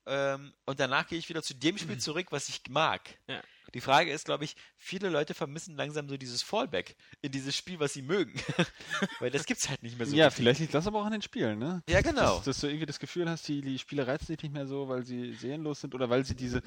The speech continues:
Speaker 2: Naja, ist ja
Speaker 3: diese,
Speaker 2: eben damit so,
Speaker 3: diese
Speaker 2: du hast einfach auch wieder schon zu viel gesehen.
Speaker 3: auch diese Reizform nicht haben. Ja, das
Speaker 2: Äh,
Speaker 3: auch, ne?
Speaker 2: das ist das
Speaker 3: Also
Speaker 2: X-te, äh, von der und der Reihe und hey, die Konkurrenzreihe ist nur bei, jetzt bei X plus eins mittlerweile schon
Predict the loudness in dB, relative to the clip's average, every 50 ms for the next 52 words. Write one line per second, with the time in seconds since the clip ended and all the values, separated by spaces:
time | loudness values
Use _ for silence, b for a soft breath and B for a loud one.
0 | -4 -4 0 0 0 2 2 2 2 4 2 2 2 0 -2 0 0 -2 -2 -2
1 | -4 -6 -8 -6 -6 -8 -6 -4 -2 -2 -2 -2 -4 -6 -6 -8 -8 -10 -12 -8
2 | -6 -6 -4 -4 -6 -6 -4 -4 -2 -2 -4 -6 -10 -12 _ -10 -10 -8 -6 -6
3 | -2 0 0 0 0 -2 -4 -6 -6 -6 -6 -4 -2 0 0 0 0 0 0 2
4 | 0 0 0 -2 -4 -4 -2 0 0 0 -2 -2 -2 -2 -2 -4 -4 -4 -6 -6
5 | -6 -6 -6 -4 -6 -4 -4 -4 -2 -2 -2 -4 -4 -6 -6 -4 -4 -2 0 2
6 | 2 2 2 0 0 0 0 0 0 0 -2 -2 -4 -4 -4 -6 -6 -4 -2 -2
7 | -2 0 -2 -2 -2 -2 -2 -2 -4 -4 -6 -8 -4 -2 0 0 0 0 -2 -4
8 | -6 -6 -8 -8 -8 -8 -8 -8 -8 -8 -6 -4 -4 -4 -4 -6 -4 -4 -4 -4
9 | -4 -6 -8 -6 -2 -2 -2 -2 -2 -6 -8 -10 -10 -8 -6 -4 -4 -4 -4 -6
10 | -6 -6 -8 -8 -8